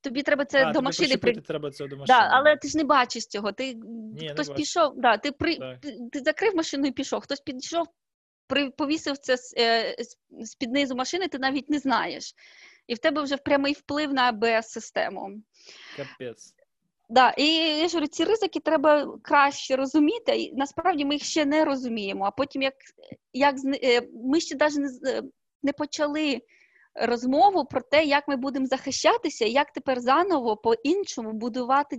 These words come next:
Speaker 1: це хардвер, електроніку. Ми тільки починаємо ці розмови, ми, ми тільки зараз починаємо розуміти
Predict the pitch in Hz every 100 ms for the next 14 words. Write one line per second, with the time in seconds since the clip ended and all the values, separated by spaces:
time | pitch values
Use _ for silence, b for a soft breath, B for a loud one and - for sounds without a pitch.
0 | 233 - 247 247 - 269 285 214 190 -
1 | 254 - - 277 262 - 190 196 _ _
2 | _ 240 247 294 302 - 349 - 302 311
3 | 262 233 247 269 262 262 254 220 208 226
4 | 262 269 277 247 254 269 302 320 - -
5 | 277 262 254 247 226 247 262 320 302